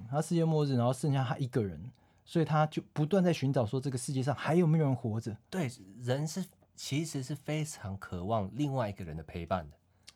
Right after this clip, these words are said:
Speaker 1: 或者是，对，他，他不见得需要认同，可是另外一个人的存在其实很重要。
Speaker 2: 对。
Speaker 1: 你想象一个，下一个世界，就是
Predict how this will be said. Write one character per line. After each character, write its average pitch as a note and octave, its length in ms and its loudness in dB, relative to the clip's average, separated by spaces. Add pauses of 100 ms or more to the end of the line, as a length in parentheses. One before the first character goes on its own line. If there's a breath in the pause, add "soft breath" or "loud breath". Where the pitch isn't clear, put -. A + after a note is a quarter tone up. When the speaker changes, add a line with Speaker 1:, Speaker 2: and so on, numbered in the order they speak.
Speaker 1:
或 A#3 160 4
者 C#3+ 100 2
是， C3+ 640 2 (200)
对， D3+ 140 4
他， G3 240 2 (140)
他 - 140 2
不 - 140 0
见 G3 200 4
得 A#2+ 80 4
需 A#2+ 160 -2
要 C3+ 100 2
认 C3+ 220 0
同， F#2+ 320 -6
可 C3 100 0
是 D#3+ 240 0
另 F#3+ 140 4
外 E3 100 6
一 C3+ 40 0
个 B2+ 100 0
人 A#2 60 2
的 A2+ 80 0
存 A2 280 -2
在 A2+ 220 0
其 - 220 -8
实 A#2 140 -8
很 G2 200 -6
重 G2 240 -6
要。 F#2+ 180 -10 (160)
Speaker 2:
对。 F#2 280 -4
Speaker 1:
你 C#3+ 100 6
想 C3 200 6
象 E3 220 6
一 C#3+ 80 2
个， D#3 220 4
下 C#3+ 260 4
一 A#2+ 80 4
个 B2 80 2
世 A#2+ 240 0
界， B2 180 0
就 B2 120 -2
是 A#2+ 200 0